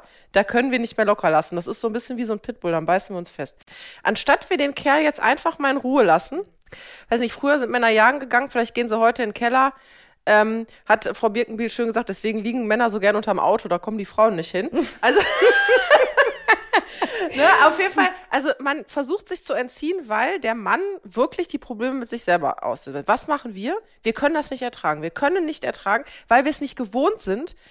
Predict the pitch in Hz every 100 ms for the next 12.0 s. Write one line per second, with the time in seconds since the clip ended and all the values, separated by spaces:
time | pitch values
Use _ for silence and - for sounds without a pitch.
0 | _ _ - 190 269 - - _ _ _
1 | - 220 262 285 208 240 240 208 160 156
2 | 131 143 143 - 180 220 311 427 - _
3 | 196 202 208 302 196 208 - 311 302 -
4 | 214 220 165 196 220 - - 180 151 117
5 | 180 - 196 185 202 170 165 196 202 202
6 | - 170 175 - 214 - 175 165 175 220
7 | 190 180 - 262 226 165 233 240 190 185
8 | 247 196 208 - 247 220 - 214 214 -
9 | 175 185 254 - - _ 190 - - 294
10 | 311 285 311 320 349 453 - - 370 -
11 | - 320 302 311 - 269 269 208 175 -